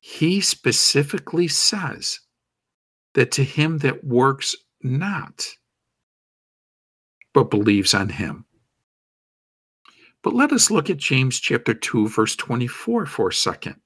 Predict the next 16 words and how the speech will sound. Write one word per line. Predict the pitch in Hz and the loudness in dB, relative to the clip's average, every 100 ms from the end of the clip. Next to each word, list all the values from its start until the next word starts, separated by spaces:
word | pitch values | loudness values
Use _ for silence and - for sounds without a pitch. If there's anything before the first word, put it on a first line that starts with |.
| _ _ _ _ _ _ _ _ _ _ _ _ _ - | _ _ _ _ _ _ _ _ _ _ _ _ _ 0
Let | 135 | 2
us | 196 151 | 2 2
see | - - 151 104 | 4 2 2 2
if | 92 - | 0 0
this | 98 - | 0 2
is | 104 - | 0 -2
different. | 143 139 - - _ _ _ _ _ _ _ _ _ _ _ _ - | -4 -4 -10 -12 _ _ _ _ _ _ _ _ _ _ _ _ 2
Let | 151 180 | 2 4
us | 143 - | 2 0
test | - 165 110 - - _ _ _ _ _ _ _ _ - | -4 -4 -2 -4 -6 _ _ _ _ _ _ _ _ 0
the | 117 | 0
things | - 98 101 - | 0 -6 -4 -2
that | 113 - | -2 2
differ. | 135 - 69 - _ _ _ _ _ _ _ _ _ _ _ - _ _ - | 0 0 -6 -8 _ _ _ _ _ _ _ _ _ _ _ -20 _ _ -10
Paul | - 247 220 | 0 2 2
says, | - 110 92 95 127 - | 2 2 0 -2 -2 -2